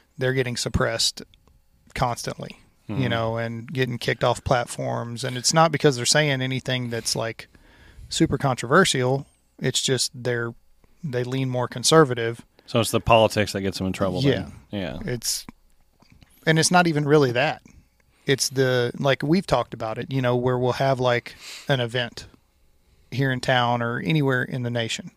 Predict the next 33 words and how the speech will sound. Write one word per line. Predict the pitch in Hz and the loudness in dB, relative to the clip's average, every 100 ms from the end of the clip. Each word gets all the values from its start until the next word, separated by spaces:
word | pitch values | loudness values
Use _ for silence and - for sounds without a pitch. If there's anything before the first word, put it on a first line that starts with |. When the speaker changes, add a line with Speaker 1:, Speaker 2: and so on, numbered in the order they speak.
| _ _ - | _ _ -6
Speaker 1:
that, | 131 120 120 - | 0 0 -2 -4
you | 131 | -4
know, | 117 | -4
we | 120 135 | -4 -2
need | 139 | -2
to | 123 | -2
talk | - 120 - | 0 0 0
about. | 120 110 - _ - | -6 -8 -14 _ -4
Speaker 2:
Hmm. | 107 101 90 - | 0 0 -2 -4
Speaker 1:
You | 143 127 | -4 -2
know, | 117 117 110 - | 0 -2 -6 -10
like, | 139 117 - | -6 -6 -6
a | 123 123 127 - - - - - - - - | -6 -8 -10 -20 -20 -20 -20 -20 -20 -20 -6
cop | - 127 - | -2 0 -2
gets | 127 - | -4 0
shot | - 127 123 120 117 117 | 2 4 4 4 2 0
or | 117 113 113 117 | -2 -4 -6 -8
a | - | -6
cop | - 123 | -2 0
shoots | - 147 127 - | 0 -4 -2 -2
somebody | 127 120 120 117 117 117 117 | -2 2 2 2 0 -4 -2
or | 117 117 117 | 0 0 0
a | |
firefighter | 117 139 131 - 127 123 | 2 2 2 2 -2 -2
gets | 120 | -4
in | 131 | 0
trouble | 135 123 | 0 0
for | 117 127 | 0 0
this | 123 127 120 - | 2 2 2 0
or | 123 | -2
whatever, | 120 123 123 123 117 117 | 0 2 4 2 2 -4
and | 117 | -6
we're, | 123 123 | -4 -4